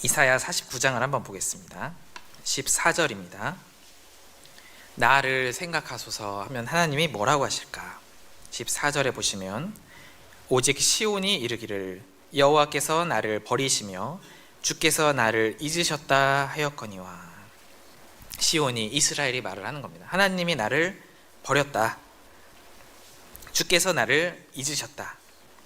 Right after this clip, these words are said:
지금 이스라엘이 그리스도를 배척하고 천구백 년 동안 자기 땅에서 쫓겨나서 환란을 당하고 학살을 당하고 그런 상황 가운데 있다면 참 이런 말을 할 법도 하죠. "하나님이 우리를 완전히 버리셨다.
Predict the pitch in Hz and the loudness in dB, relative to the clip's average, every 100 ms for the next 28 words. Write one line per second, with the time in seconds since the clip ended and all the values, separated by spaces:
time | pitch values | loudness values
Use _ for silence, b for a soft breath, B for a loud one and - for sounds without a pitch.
0 | - - - - - - - - - - | -20 -20 -20 -20 -20 -20 -20 -20 -20 -4
1 | - 135 139 143 175 151 110 101 113 175 | 0 0 2 2 4 2 0 -4 -6 -10
2 | B B B B B - - - - - | B B B B B -20 -20 -20 -20 -8
3 | - 151 - 160 139 131 - 139 123 123 | 0 0 2 2 2 0 0 2 2 0
4 | - 226 214 151 151 143 135 123 131 185 | 0 -2 -2 -2 2 0 2 2 2 0
5 | 220 185 123 120 127 120 113 113 190 190 | -6 -6 -2 2 2 2 0 -2 0 2
6 | 175 139 151 165 202 B B B B - | 2 2 2 2 0 B B B B 2
7 | 143 143 127 107 104 104 101 156 - 156 | 4 4 2 -2 -4 -4 -6 -8 -2 2
8 | 127 101 92 82 - - - - - - | 2 0 -12 -16 -20 -20 -20 -20 -20 -20
9 | - - - - - - - - - - | -20 -20 -20 -20 -20 -20 -20 -20 -18 -6
10 | - 165 185 185 190 190 185 165 151 143 | 2 2 2 2 2 2 2 0 0 -2
11 | - 117 113 110 104 127 117 151 131 113 | 0 -2 -2 -6 -6 -6 0 2 2 0
12 | 107 101 95 180 165 - 104 127 - 190 | 0 -4 -4 -4 -4 -4 -4 -4 -2 0
13 | 202 180 170 123 120 110 120 165 185 175 | 2 0 -2 -4 -4 -4 -4 0 0 0
14 | 113 107 - 90 | -4 -6 -8 -12